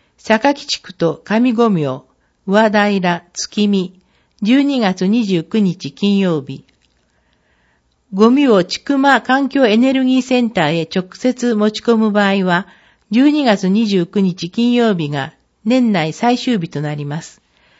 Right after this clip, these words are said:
詳しくはゴミ収集カレンダーをご確認ください。死尿、雑排水、汚泥収集。家庭用雑排水、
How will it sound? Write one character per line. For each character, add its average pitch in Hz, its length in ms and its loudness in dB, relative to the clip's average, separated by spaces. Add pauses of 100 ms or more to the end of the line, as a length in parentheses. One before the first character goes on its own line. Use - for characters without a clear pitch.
(220)
詳 233 240 4
し - 140 -6
く 190 140 -4
は 170 340 0
ゴ 190 160 0
ミ 240 120 2
収 262 220 0
集 262 240 -2
カ 240 160 0
レ 247 140 0
ン 226 80 -2
ダ 175 220 0
ー - 20 -2
を 190 140 -2
ご 165 140 -4
確 180 240 -4
認 175 200 0
く 165 100 -10
だ 156 160 -6
さ 147 200 -6
い。 143 120 -12 (1040)
死 220 320 0
尿、 240 380 2
雑 202 300 0
排 262 220 2
水、 165 440 -6 (260)
汚 190 160 0
泥 247 200 2
収 214 280 -2
集。 131 360 -10 (680)
家 226 160 0
庭 269 300 2
用 262 180 4
雑 220 300 0
排 247 220 4
水、 - 460 -8